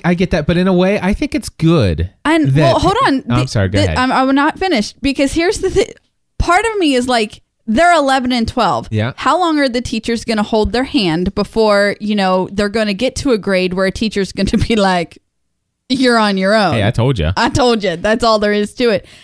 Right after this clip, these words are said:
Speaker 2: And the other part of me <laughs> is like, "That's really good because these kids are so rushing with,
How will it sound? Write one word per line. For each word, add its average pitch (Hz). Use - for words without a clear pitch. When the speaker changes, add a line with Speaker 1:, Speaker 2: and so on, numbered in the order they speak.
Speaker 2:
And 277
the 302
other 381
part 302
of 269
me 254
<laughs> 320
is 392
like, 226
"That's 294
really 302
good 320
because 285
these 320
kids 262
are 240
so 240
rushing 233
with, 208